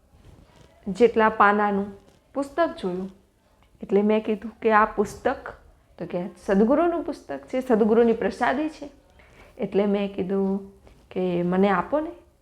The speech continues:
મારે વાંચવો છે." એટલે એમણે કીધું, "હા, વાંચો, વાંચો,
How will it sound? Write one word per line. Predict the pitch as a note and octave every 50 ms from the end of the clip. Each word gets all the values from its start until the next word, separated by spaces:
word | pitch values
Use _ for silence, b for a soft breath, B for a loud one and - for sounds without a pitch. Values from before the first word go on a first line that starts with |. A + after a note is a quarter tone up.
| _ _ _ _ _ _ _ _ _ _ _ _ _ _ _ _ - A#3+
મારે | A3 G3+ G3 G#3+ A#3
વાંચવો | D4 E4+ E4+ F4 E4+ - F4 F4 F4
છે." | F4 - - C#4 - - _ _ _ _ _ _ _ _ _ _ _ _ -
એટલે | E3+ F#3+ G3+
એમણે | G3 G3 G3+
કીધું, | G3+ G#3 G3 A#3+
"હા, | A#3 B3 B3+ E4 G#4+ - - - - - - -
વાંચો, | A3+ G3+ F#3+ G3 - C#4+ D#4+
વાંચો, | E4+ C#4+ A#3 - - G4